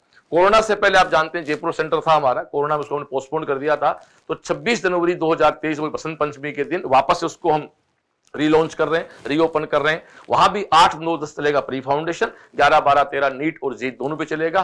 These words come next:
हाँ, सीकर में प्री फाउंडेशन छह, सात, आठ, नौ, दस से है, अलवर जयपुर में आठ, नौ, दस से। तो जुड़े सीएलसी के साथ, एक अच्छे इंस्टीट्यूट जहां प्रॉपर बच्चों के साथ मेहनत करके, जिसने एक पूरे सीकर को पहचान दी,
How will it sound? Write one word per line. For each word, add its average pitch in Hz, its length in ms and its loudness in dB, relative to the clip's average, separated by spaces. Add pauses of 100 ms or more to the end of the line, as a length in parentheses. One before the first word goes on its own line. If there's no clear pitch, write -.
हाँ, - 360 0
सीकर 220 360 0
में 214 120 0
प्री 170 180 -2
फाउंडेशन 147 500 -2 (200)
छह, 190 180 4
सात, 165 340 4
आठ, 151 220 4
नौ, 143 120 -2
दस 147 200 -4
से 160 100 -2
है, 180 140 -4 (200)
अलवर 196 320 4
जयपुर 147 300 -4
में 180 140 -6 (200)
आठ, 139 240 4
नौ, 107 100 -8
दस 95 160 -10
से। - 160 -12
तो - 420 -12
जुड़े 156 500 2
सीएलसी 196 380 -4
के 202 120 2
साथ, 196 300 2 (440)
एक 120 180 -8
अच्छे 151 240 -4
इंस्टीट्यूट 196 500 -4
जहां 135 240 -2
प्रॉपर 151 340 -4
बच्चों 139 240 -4
के 143 80 -4
साथ 139 100 0
मेहनत 123 300 -6
करके, 160 360 -2 (280)
जिसने 123 220 -8
एक 143 140 -6
पूरे 147 160 -2
सीकर 147 340 -4
को 151 140 -4
पहचान 156 540 0
दी, 175 100 -4